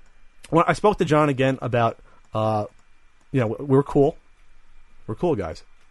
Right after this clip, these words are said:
Seriously. Uh, I, John said he, uh, he might wanna do a, an apology video. Um, I said it's not necessary. I knew where, I knew where he was coming from.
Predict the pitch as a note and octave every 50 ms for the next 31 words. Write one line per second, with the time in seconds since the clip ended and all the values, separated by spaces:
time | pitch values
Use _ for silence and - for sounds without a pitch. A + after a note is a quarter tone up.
0 | _ - - - - A#2+ - - - - - - - - - - _ _ _ _
1 | _ _ _ _ - - - G#2+ G#2 G2+ G2+ - - - C#3 - - C3 B2 A#2
2 | A2+ A2 - - C3+ B2 A#2 C#3 C#3+ D3 D#3 E3 E3 D#3+ - _ _ - - _
3 | _ - - - D#3+ D3 C#3 B2+ C#3 C#3 C3+ A#2+ A#2+ A#2+ G2 A#2+ A#2 B2 A#2 A#2+
4 | C3 D3 D3+ D#3 D3+ D3+ D3+ C#3+ - - D3 D#3 C#3 C3+ D3 D3 D3 D3 C#3+ C#3
5 | C3 - - - - - - - C3 C3 A#2+ - C#3+ C#3 D3 D3 C#3+ C3 C#3 C3
6 | C#3 C#3+ C3+ C#3 C#3+ C#3+ C#3+ C#3 - - - _ _ - - - - B2 A#2+ A#2+
7 | A#2+ A#2 A2+ A2+ G#2+ - _ _ _ _ _ - A#2+ B2+ C#3 C3+ - - D3+ D3
8 | A#2+ - - D3 A#2+ G#2+ A#2 C3 - - C#3+ - D3+ D3 D3+ D#3+ D#3 D3 _ _
9 | - - - C3 B2+ B2 D3 F#3 A3 A#3+ A#3 - - D3 C3+ C3 D3 F#3 A3 A3
10 | G#3 F#3+ F#3 G3 F3+ - - - E3 D3+ B2 G2 - - E2+ - -